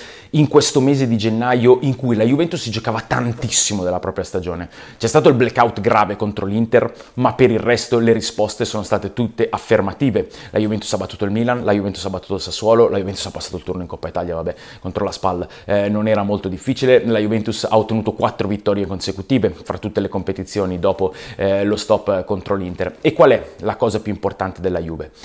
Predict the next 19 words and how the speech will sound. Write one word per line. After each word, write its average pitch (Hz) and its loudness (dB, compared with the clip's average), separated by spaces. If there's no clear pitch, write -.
In 214 10
un 262 6
momento 127 2
in 110 -2
cui - -4
Cristiano 135 0
Ronaldo 110 -2
sta - -10
ca-, - 2
eh, 117 0
chiaramente 123 4
ricaricando 110 0
le 101 0
pile, 127 2
si 101 -8
sta - -4
mettendo 107 0
a 92 2
punto 104 0